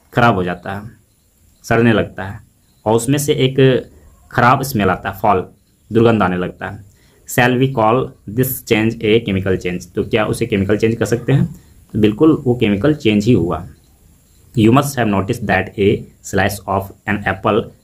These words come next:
acquires a brown color if it is not accum-, uh, not consumed immediately, कहने का मतलब है कि यहाँ पे आपने देखा होगा कि सेब का, सेब को जो काट के हम उसके टुकड़े को रख देते हैं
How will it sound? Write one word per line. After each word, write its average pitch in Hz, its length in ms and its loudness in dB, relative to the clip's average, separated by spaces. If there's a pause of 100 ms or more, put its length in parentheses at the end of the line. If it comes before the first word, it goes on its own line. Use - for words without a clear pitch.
(180)
acquires 98 420 -2 (140)
a 110 60 0 (120)
brown 101 260 2 (640)
color 110 300 2 (1120)
if 120 160 2
it 131 140 4
is 139 200 2 (180)
not 110 320 0 (100)
accum-, 104 360 0 (960)
uh, 104 200 2 (120)
not 113 260 0
consumed 107 420 2 (240)
immediately, 117 480 2 (760)
कहने 127 120 4
का 151 60 4
मतलब 151 160 4
है 151 60 4
कि 160 100 -2
यहाँ 143 240 4
पे 143 160 4
आपने 127 280 0
देखा 117 320 2
होगा 131 220 4 (140)
कि 131 180 0 (160)
सेब 135 360 2
का, 131 180 0 (120)
सेब 143 240 2
को 139 80 2
जो 123 100 2
काट 110 280 -2
के 120 80 -4
हम 120 120 0
उसके 120 260 -10
टुकड़े 110 240 0
को 107 100 -2
रख 113 100 0
देते 113 240 -2
हैं 135 180 0